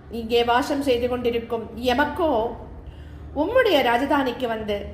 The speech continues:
அங்கே கோவில் கொண்டிருக்கும் ஸ்ரீ விருபாட்சேஸ்வரரிடம் வந்து நித்தியம் அவரை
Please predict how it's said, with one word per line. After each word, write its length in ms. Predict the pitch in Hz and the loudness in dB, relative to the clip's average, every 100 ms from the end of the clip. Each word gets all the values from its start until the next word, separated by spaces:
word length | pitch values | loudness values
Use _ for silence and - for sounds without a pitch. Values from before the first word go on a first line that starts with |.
| - - | -14 -6
அங்கே 420 | 233 277 370 330 | -2 2 2 2
கோவில் 340 | 285 277 311 | 2 2 2
கொண்டிருக்கும் 760 | 294 269 240 233 233 233 226 - - | 2 2 2 2 0 -4 -6 -10 -12
ஸ்ரீ 300 | - 254 220 - 190 | -6 -4 -4 -8 -2
விருபாட்சேஸ்வரரிடம் 1160 | 220 330 415 453 - 277 - 269 220 220 214 - - - - | 2 4 2 2 -2 -2 -2 -4 -4 -4 -6 -10 -16 -16 -10
வந்து 540 | 240 220 214 208 - - - | -6 0 0 -2 -10 -14 -10
நித்தியம் 480 | 202 208 208 277 415 | -4 -2 2 2 4
அவரை 340 | 370 294 226 | 2 2 -2